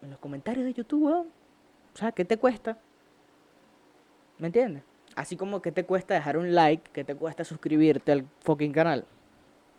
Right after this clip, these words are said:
Para yo llegar a los doscientos suscriptores y ser un poco más feliz de lo que ya soy. Marico, aquí tienen alto material de sticker. Lo voy a volver a hacer para que le hagan captura y me lo manden, por favor.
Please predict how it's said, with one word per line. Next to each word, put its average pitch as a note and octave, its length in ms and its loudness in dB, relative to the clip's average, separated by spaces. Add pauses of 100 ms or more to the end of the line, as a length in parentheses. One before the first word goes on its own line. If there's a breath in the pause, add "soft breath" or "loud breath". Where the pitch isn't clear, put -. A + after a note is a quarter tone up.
(160)
Para C3+ 180 -6
yo A2 120 -10
llegar A2 280 -8
a - 40 -14
los B2 120 -10
doscientos D#3 380 -10
suscriptores G3+ 480 -6
y D3 60 -14
ser C3 180 -8
un C3 60 -10
poco D#3+ 220 -4
más E3+ 160 -4
feliz F#3 360 2 (720 soft breath)
de D3+ 60 -4
lo D3 80 0
que C#3+ 120 -2
ya B2 120 -6
soy. G2+ 280 -8 (1800)
Marico, D#3+ 260 -4
aquí D#3 120 -6
tienen G3 260 -2
alto A3 280 0
material D#3 340 2
de F3+ 80 6
sticker. E3 300 -4
Lo D#3+ 100 2
voy F#3+ 140 6
a - 20 6
volver G#3 220 6
a A3+ 40 6
hacer A#3+ 220 0
para B3 140 -2
que F#3 100 0
le D#3 100 4
hagan F#3+ 200 0
captura A3 420 2
y B3 40 2
me G3+ 120 -2
lo D#3 80 0
manden, C#3 300 -4
por C#3 160 -4
favor. D3+ 180 -10